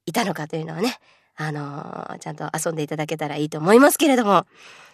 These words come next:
そういうわけで、えー、ご縁のソレイユ、皆さん、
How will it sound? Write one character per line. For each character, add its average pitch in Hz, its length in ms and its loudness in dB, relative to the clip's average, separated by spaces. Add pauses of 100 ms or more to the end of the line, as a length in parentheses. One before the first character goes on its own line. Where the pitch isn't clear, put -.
(280)
そ - 160 -2
う 185 60 -4
い 175 100 -4
う - 20 -2
わ 196 80 -4
け 196 100 -6
で、 160 220 -2 (540)
え 147 320 -6
ー、 147 120 -8
ご 202 120 4
縁 165 160 0
の 156 240 0 (100)
ソ - 160 -2
レ 196 80 0
イ 175 120 -4
ユ、 202 200 -2 (720)
皆 233 160 0
さ 214 180 0
ん、 247 100 -14